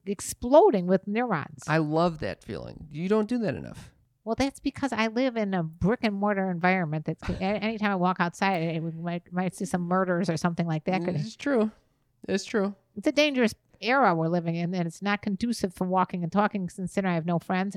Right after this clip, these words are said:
Speaker 1: or a place to walk to.
Speaker 2: <laughs>
Speaker 1: Okay? So this is not
Speaker 2: You
Speaker 1: good.
Speaker 2: do have friends. You have friends. I don't know if they would wa-, wanna walk, but you do have friends.
Speaker 1: Well, there, a lot of them are not in the state, so it's very difficult to walk with them.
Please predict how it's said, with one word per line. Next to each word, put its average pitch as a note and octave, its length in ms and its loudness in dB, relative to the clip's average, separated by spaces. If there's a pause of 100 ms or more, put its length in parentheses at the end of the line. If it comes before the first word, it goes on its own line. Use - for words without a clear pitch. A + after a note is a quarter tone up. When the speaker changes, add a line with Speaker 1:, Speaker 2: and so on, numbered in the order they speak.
(100)
Speaker 1:
or F#3+ 160 0
a F#3+ 40 0
place F#3+ 280 2
to F#3+ 100 -2
walk G3 280 0
to. C#3+ 80 -2 (240)
Speaker 2:
<laughs> - 180 -2
Speaker 1:
Okay? B3+ 640 8 (500)
So G3+ 60 -2
this B3 200 0
is A3 120 -2
not A3 220 6
Speaker 2:
You F3+ 80 0
Speaker 1:
good. F#3+ 160 6
Speaker 2:
do F#3 80 6
have D#3+ 220 2
friends. A#2+ 540 -4
You - 200 -6
have D3+ 140 -2
friends. A#2+ 380 -6
I - 280 -8
don't D3+ 120 -2
know C3+ 100 2
if C#3 100 -4
they C#3 100 0
would B2 100 -4
wa-, B2+ 300 0
wanna C3+ 200 -2
walk, B2+ 360 0
but C3 100 -6
you D#3 120 -2
do F#3 120 0
have D#3 120 0
friends. - 160 -2
Speaker 1:
Well, G#3 100 4
there, G3 120 4
a G3 60 -2
lot A#3 240 2
of B3 60 0
them G#3+ 140 2
are G3+ 80 2
not G3+ 240 2
in G3+ 100 0
the F#3 100 2
state, F#3 380 0
so F3 100 -2
it's E3+ 160 -4
very F3+ 280 0
difficult F3 400 0
to E3 80 4
walk F3 220 0
with D3+ 120 -6
them. C3+ 240 -8